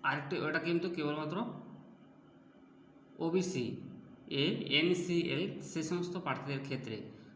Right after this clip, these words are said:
আর অপরটি রয়েছে এসসি যারা রয়েছে, সৌভিক বর্মন এবং এসসি, এনার রয়েছে অয়ন মণ্ডল এসসি, এদের কিন্তু এগারোটার সময়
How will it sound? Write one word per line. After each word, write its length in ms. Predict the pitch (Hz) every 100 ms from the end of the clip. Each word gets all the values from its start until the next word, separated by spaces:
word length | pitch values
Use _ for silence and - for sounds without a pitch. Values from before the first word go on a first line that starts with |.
| -
আর 80 | 127 123
অপরটি 320 | 135 175 175 185 160
রয়েছে 260 | 147 139 160 - - - - 143
এসসি 220 | 143 185 165
যারা 160 | 151 143 131
রয়েছে, 300 | 135 135 180 202 - - - - - - 151 156 151
সৌভিক 360 | 151 147 165 170 127 135
বর্মন 360 | 135 131 147 180 -
এবং 120 | 143 143 143
এসসি, 280 | 143 143 165 - 151
এনার 200 | 143 151 143
রয়েছে 220 | 135 139 147 139
অয়ন 180 | 139 147
মণ্ডল 300 | 139 135 135 147 139
এসসি, 280 | 135 - 165 -
এদের 180 | 143 180 175
কিন্তু 260 | 170 170 233 - - - 127
এগারোটার 340 | 127 160 160
সময় 180 | 160 147